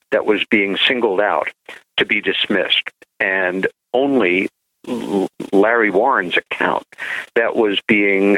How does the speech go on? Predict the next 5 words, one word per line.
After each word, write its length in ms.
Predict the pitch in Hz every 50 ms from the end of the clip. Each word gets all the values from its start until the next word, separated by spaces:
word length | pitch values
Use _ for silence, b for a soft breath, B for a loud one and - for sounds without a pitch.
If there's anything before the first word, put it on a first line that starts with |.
| - -
um, 560 | 104 98 92 92 92 87 87 90 90 90 - - - B B B B B B B B B -
looked 300 | - 120 120 113 - -
down 280 | 117 101 98 95 95 92
on 460 | 90 90 92 90 90 92 98 - - - - 247 - _ _ _ _ _ -
as 260 | 139 123 110 104 90